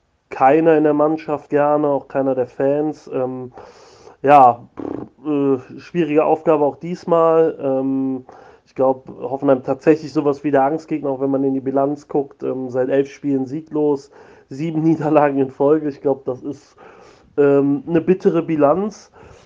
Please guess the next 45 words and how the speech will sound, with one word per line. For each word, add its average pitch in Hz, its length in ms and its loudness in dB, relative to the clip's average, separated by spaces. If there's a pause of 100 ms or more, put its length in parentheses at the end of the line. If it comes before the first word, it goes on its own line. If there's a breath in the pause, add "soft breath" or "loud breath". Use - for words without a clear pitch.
(100)
äh, 160 240 6
die 151 80 -2
es - 160 -8
aufzupolieren 165 1120 2
gilt. 160 380 2
Aber 127 640 -2
ja, 117 360 -2 (520)
ähm, 123 400 -6 (1300 loud breath)
um 135 200 -2
jetzt 135 200 2
mal 131 80 2
drei 123 240 0
Euro 131 260 0
ins 127 120 -8
Phrasenschwein 135 600 -2
zu 131 120 -6
werfen, 131 340 -2
jedes 135 200 -2
Spiel 139 200 -6
beginnt 135 300 -6
von 135 220 -4
null 135 140 2
null 147 340 4
und, 127 320 -4
ähm, 127 260 -8
auch 135 240 -2
im 151 260 -2
Hinspiel, 185 400 -2
muss 175 140 -4
man 160 140 -2
sagen, 151 200 0 (340 loud breath)
sieht 165 200 -10
zwar 165 180 0
extrem 160 640 -2
deutlich 160 480 2
aus, 170 460 0
ähm, 143 320 -4
war's 151 240 2
dann 151 140 0
am 143 100 0
Ende 147 300 0
auch, 151 420 0
ähm, 139 280 -4
aber 127 320 -2
mittendrin 147 720 -6